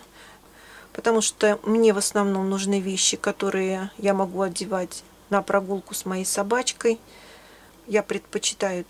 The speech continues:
именно такой стиль одежды, поэтому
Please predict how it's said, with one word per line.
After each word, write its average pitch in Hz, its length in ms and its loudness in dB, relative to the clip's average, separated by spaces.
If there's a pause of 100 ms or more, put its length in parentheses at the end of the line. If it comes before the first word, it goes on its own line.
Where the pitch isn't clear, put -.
именно 202 340 0
такой 196 380 -4
стиль 220 300 2
одежды, 208 540 2
поэтому 214 840 0